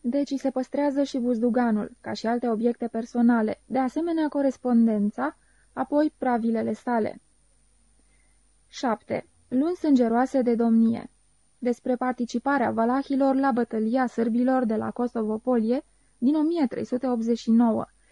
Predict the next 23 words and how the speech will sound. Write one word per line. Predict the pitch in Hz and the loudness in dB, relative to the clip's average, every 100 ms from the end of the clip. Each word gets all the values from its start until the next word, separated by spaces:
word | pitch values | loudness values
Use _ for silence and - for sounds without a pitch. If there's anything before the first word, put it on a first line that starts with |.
| _ | _
Istoriografia | 247 - 226 233 220 220 208 262 226 | -12 -4 0 0 0 -2 -2 2 4
noastră | 233 269 269 | 4 4 0
consemnează | 262 262 277 254 269 262 262 254 | 2 2 4 6 6 6 4 2
vag, | 233 247 190 - _ _ _ | 2 2 0 -4 _ _ _
mai | 269 | -2
degrabă | 233 214 233 233 247 | 0 2 2 2 2
schematic | - 254 254 285 269 | 2 6 6 6 0
sau | - 294 269 | -2 -2 0
aproape | 233 247 247 233 | 0 0 -2 -2
deloc, | 214 220 220 - _ _ _ _ | -2 0 0 -2 _ _ _ _
ceea | - 240 | -2 -2
ce | 247 | 0
pare | 240 269 269 | -2 0 2
o | 262 | 4
nedreptate | 247 254 220 226 269 269 208 | 6 6 4 0 -2 -2 -4
făcută | 214 - 247 240 | -6 -6 -4 -4
poporului | 220 - 277 294 285 | -4 -2 0 2 0
care | 277 277 269 | 0 0 2
în | 247 | 2
toată | 233 277 - | 2 0 -4
istoria | - - 247 247 233 | -10 -6 -2 0 -2
sa | - 247 | -2 0
încercată | 240 226 226 233 220 208 277 | 0 0 -2 -2 -4 -4 -6